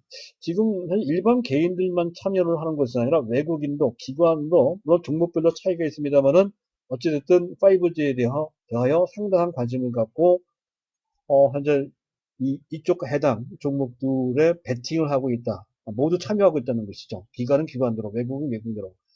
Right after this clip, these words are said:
개인들은 개인대로 그들이 선호하는 종목들을 골라서, 어, 파이브지 종목들을, 어, 현재 계속 매수하고 있다 하는 그런 관점이 되겠습니다. 그리고 또 한 가지는 가만히 보면 우량 고가주하고요, 중저가주가 약간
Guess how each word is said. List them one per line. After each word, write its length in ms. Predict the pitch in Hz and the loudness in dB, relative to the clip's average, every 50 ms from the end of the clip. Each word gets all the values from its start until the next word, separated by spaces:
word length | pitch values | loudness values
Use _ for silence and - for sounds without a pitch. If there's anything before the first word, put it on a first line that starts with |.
| _ _ _ - | _ _ _ -6
개인들은 340 | 127 135 131 127 139 139 120 - - | -4 -2 -2 -2 -2 -4 -6 -8 -8
개인대로 680 | 117 139 165 170 175 170 160 180 175 165 180 180 180 | -6 -6 -4 -4 -6 -6 -2 0 0 2 2 0 0
그들이 360 | - 143 139 139 156 156 151 | -2 -6 -2 0 0 0 0
선호하는 460 | 143 - - 233 233 220 208 202 202 185 | 0 -2 -2 0 0 2 2 2 0 -2
종목들을 540 | 165 147 143 139 131 120 123 139 135 143 | -2 -2 -2 -2 -4 -4 -4 -4 -4 -4
골라서, 580 | 131 - 120 123 127 120 113 113 151 175 190 190 _ _ _ _ _ _ _ _ _ _ _ _ _ | -2 -2 -2 0 0 0 0 0 -2 -2 -2 -2 _ _ _ _ _ _ _ _ _ _ _ _ _
어, 100 | - 120 | -10 -4
파이브지 420 | 120 175 165 160 147 147 139 143 139 | -2 0 0 0 -2 -2 -4 -4 -4
종목들을, 640 | 143 127 123 117 120 120 - 127 156 175 185 185 185 _ _ _ _ | -4 -2 -4 -4 -6 -6 -2 0 2 2 2 0 -2 _ _ _ _
어, 200 | - 117 117 113 113 | -10 -8 -8 -8 -6
현재 200 | 120 117 120 120 | -6 -8 -6 -6
계속 260 | 117 110 107 143 123 | -6 -6 -4 -4 -4
매수하고 340 | 110 113 107 110 120 107 104 | -2 -2 -2 -2 -4 -6 -6
있다 260 | 104 - 107 - - _ - | -8 -8 -10 -10 -10 _ -12
하는 260 | 156 160 156 160 160 | -8 -8 -8 -8 -6
그런 240 | - 143 165 202 214 | -4 -2 -2 0 0
관점이 340 | 180 156 147 151 147 139 131 | -2 -2 -4 -4 -6 -4 -4
되겠습니다. 440 | 123 113 110 - - 107 101 101 101 _ - - - - - - - _ | -4 -4 -6 -6 -10 -12 -12 -12 -18 _ -20 -20 -20 -20 -20 -20 -12 _
그리고 160 | - 202 220 | -2 -2 2
또 100 | 233 226 | 4 4
한 120 | 220 214 214 | 4 4 4
가지는 560 | 208 196 175 151 160 175 220 202 127 104 98 _ _ _ _ _ _ _ _ _ _ _ | 4 4 4 4 2 0 0 0 0 -2 -8 _ _ _ _ _ _ _ _ _ _ _
가만히 300 | - 151 175 196 202 196 | -8 -4 -2 -2 -2 0
보면 140 | 185 214 214 | 0 0 0
우량 320 | 143 131 143 185 208 220 | 0 2 4 4 4 4
고가주하고요, 760 | 214 175 165 170 190 185 175 160 160 156 139 120 117 139 180 - | 2 -2 -2 2 2 2 2 2 2 0 0 0 0 -2 -2 -4
중저가주가 1400 | - - 151 196 220 226 - 165 165 165 - 180 175 170 165 165 - 165 160 156 156 151 - 170 190 196 190 175 | -6 -6 -2 0 0 0 2 0 -2 0 2 2 2 2 2 0 -2 -4 -4 -4 -4 -4 0 2 2 2 2 0
약간 380 | 131 135 123 - - 190 190 | -4 -10 -12 -6 -4 -4 -4